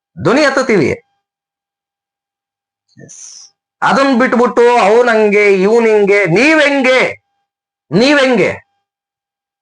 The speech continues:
Speaker 1: ಬರೀ ಅವ್ನ್ ಹಂಗ್ ಮಾಡ್ದ, ಇವ್ನ್ ಹಿಂಗ್ ಮಾಡ್ದ, ಅವ್ನ್ ಅದನ್ ಮಾಡ್ದ, ಇವ್ನ್ ಇದನ್ ಮಾಡ್ದ ಅಂತೀರಲ್ಲ, ನೀವ್ ಹೆಂಗೆ ಅನ್ನೋದನ್ನ ನೋಡ್ಕೊಳ್ಳಿ ಮಿಸ್ಟರ್ ಲಾಯರ್ ಜಗದೀಶ್ ಅವರೇ. ನೀವ್ ಏನ್ ಮಾಡ್ತಾ ಇದ್ದೀರಿ ಅನ್ನೋದನ್ನ ನೋಡ್ಕೊಳ್ಳಿ.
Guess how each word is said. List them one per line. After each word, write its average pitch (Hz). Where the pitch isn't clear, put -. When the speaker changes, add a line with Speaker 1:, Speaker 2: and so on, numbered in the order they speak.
Speaker 1:
ಬರೀ 233
ಅವ್ನ್ 214
ಹಂಗ್ 233
ಮಾಡ್ದ, 208
ಇವ್ನ್ 214
ಹಿಂಗ್ 208
ಮಾಡ್ದ, 196
ಅವ್ನ್ 208
ಅದನ್ 196
ಮಾಡ್ದ, 185
ಇವ್ನ್ 190
ಇದನ್ 180
ಮಾಡ್ದ 170
ಅಂತೀರಲ್ಲ, 160
ನೀವ್ 240
ಹೆಂಗೆ 254
ಅನ್ನೋದನ್ನ 240
ನೋಡ್ಕೊಳ್ಳಿ 220
ಮಿಸ್ಟರ್ 190
ಲಾಯರ್ 190
ಜಗದೀಶ್ 196
ಅವರೇ. 233
ನೀವ್ 269
ಏನ್ 277
ಮಾಡ್ತಾ 277
ಇದ್ದೀರಿ 262
ಅನ್ನೋದನ್ನ 254
ನೋಡ್ಕೊಳ್ಳಿ. 240